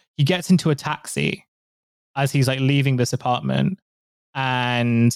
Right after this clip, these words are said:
um, the police are still trying to, like, find him, but, like, he suddenly, like, dis-, as, as the ho-, as Holiday Granger is, like, watching this taxi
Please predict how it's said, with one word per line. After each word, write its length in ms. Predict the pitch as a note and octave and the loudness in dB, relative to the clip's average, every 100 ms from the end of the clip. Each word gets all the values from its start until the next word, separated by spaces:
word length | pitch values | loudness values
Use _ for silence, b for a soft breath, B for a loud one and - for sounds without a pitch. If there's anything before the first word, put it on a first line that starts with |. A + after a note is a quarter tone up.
| - - | -2 0
um, 580 | B2+ B2 A#2 A2+ A2 | 2 2 0 0 0
the 100 | A2 | 0
police 280 | B2 D#3 D3+ | -2 0 0
are 40 | C#3+ | 0
still 220 | D#3 C#3 | 0 -2
trying 200 | C3+ C3 | -2 -4
to, 100 | C#3 | -2
like, 140 | B2+ | -4
find 320 | - B2 B2+ | -4 -2 0
him, 240 | B2 A#2 A2+ | 0 -2 -2
but, 180 | B2 B2 | -2 -4
like, 220 | A#2+ - B _ | -4 -6 B _
he 80 | C#3+ | -2
suddenly, 300 | E3 F3 F3 | 0 2 2
like, 220 | D#3 C#3 | 0 0
dis-, 220 | D#3 - | -4 -2
as, 160 | D#3+ D#3 D#3+ | -4 -2 0
as 280 | D#3+ D3+ | -2 -2
the 120 | D3+ D3 | -2 -2
ho-, 140 | D#3 | 0
as 160 | C#3+ D3+ | 0 0
Holiday 320 | D3+ C#3+ C3 | 0 0 0
Granger 300 | C3 C3 B2+ | 0 -2 0
is, 80 | B2 | -2
like, 120 | A#2 | -2
watching 380 | B2 B2+ - B2 | 0 -2 0 2
this 120 | A#2+ | 2
taxi 540 | - A#2 - - A#2+ | -2 -10 -6 -2 0